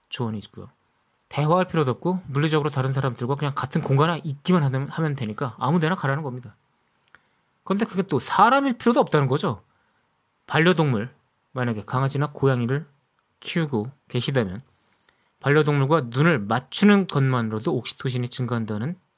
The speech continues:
실험 결과가 있습니다. 이 개라는 종족은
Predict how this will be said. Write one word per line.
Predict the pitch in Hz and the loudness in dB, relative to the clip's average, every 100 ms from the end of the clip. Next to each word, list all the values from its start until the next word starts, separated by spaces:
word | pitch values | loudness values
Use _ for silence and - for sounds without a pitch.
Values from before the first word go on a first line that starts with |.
| _ | _
실험 | - - 139 | -12 -6 -4
결과가 | 131 104 107 | -4 -6 -8
있습니다. | 139 117 98 - _ _ _ _ _ _ _ _ _ _ - | -8 -10 -14 -18 _ _ _ _ _ _ _ _ _ _ -6
이 | 131 120 | -6 -6
개라는 | - 139 160 190 190 151 123 117 123 - _ _ | -2 0 2 0 0 -2 -4 -6 -8 -12 _ _
종족은 | - 143 139 160 208 | -6 -4 -2 -2 -2